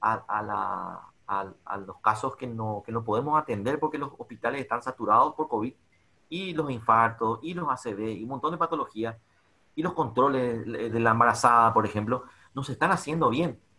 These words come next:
y eso puede llevar a más mortalidad también. Esa es una segunda ola de mortalidad por descuido en el agudo de otras patologías. Después está la tercera ola, que es una tercer-, que es la ola del descuido también del sistema de salud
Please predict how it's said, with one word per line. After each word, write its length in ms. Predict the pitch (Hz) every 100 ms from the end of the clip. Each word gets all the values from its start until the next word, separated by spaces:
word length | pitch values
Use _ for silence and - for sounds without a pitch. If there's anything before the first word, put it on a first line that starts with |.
| _
y 80 |
eso 180 | 139 165
puede 200 | - 165
llevar 220 | 139 104
a 60 | 104
más 200 | 110 98
mortalidad 540 | 107 - 107 95 87
también. 300 | 90 85 82 _
Esa 120 | -
es 40 | 135
una 80 |
segunda 400 | 165 107 139 151
ola 180 | 87 107
de 40 | 113
mortalidad 560 | 117 113 117 90 95 - _ _ _ _
por 400 | 117 151 175 - _
descuido 600 | 107 - - 117 113 78 - _ _ _ _ _ _
en 160 | 95 104
el 80 | 120
agudo 480 | 92 104 156 190 -
de 100 | 110
otras 280 | 101 117
patologías. 540 | 117 - 120 110 85 76 _ _ _ _ _ -
Después 220 | 113 160
está 80 | 180
la 120 | 190
tercera 460 | 160 131 214 226 -
ola, 280 | 117 165 - _ _ _ _
que 80 | -
es 40 | 120
una 140 | 147
tercer-, 520 | 175 135 127 143 104
que 140 | - 120
es 40 |
la 140 | 139 -
ola 280 | 127 156 -
del 220 | 139 131
descuido 540 | 120 110 - 190 240
también 260 | 208 147 135
del 60 |
sistema 380 | 151 151 135 143
de 80 | 170
salud 240 | 180 160